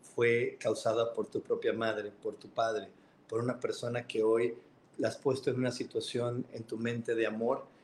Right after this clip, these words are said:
y que, y que crees que al momento de observar la herida, al momento de ver cómo está, co-, cómo, cómo fue creada,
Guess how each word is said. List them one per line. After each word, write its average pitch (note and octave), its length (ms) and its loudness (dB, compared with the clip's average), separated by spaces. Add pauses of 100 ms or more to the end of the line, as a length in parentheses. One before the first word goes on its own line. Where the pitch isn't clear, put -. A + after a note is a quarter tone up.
(160)
y A#2 140 -2
que, A#2 540 4
y A2 80 -4
que - 140 -4
crees C3+ 300 2
que - 100 -2
al A#2 80 4
momento A#2 360 0
de A#2+ 60 4
observar A2 460 0
la A#2 80 4
herida, A2+ 500 2 (280)
al A#2 120 2
momento A#2 460 4
de A2+ 140 6
ver A#2 480 2
cómo A#2 200 2
está, A2+ 540 4 (160)
co-, - 160 -2
cómo, A#2+ 460 2
cómo B2 260 -4
fue A#2+ 240 -4
creada, A#2 680 2